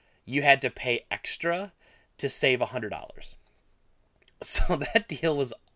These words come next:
abysmal. Like, that was the worst. And, uh,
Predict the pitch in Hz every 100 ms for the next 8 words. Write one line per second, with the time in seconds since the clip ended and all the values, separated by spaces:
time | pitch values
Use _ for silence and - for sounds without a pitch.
0 | - 123 104 - 135 120 90 85 - -
1 | 107 107 123 139 175 170 156 - - -
2 | - 113 117 120 95 98 101 - - -
3 | - 117 117 110 - - - - - 123
4 | 120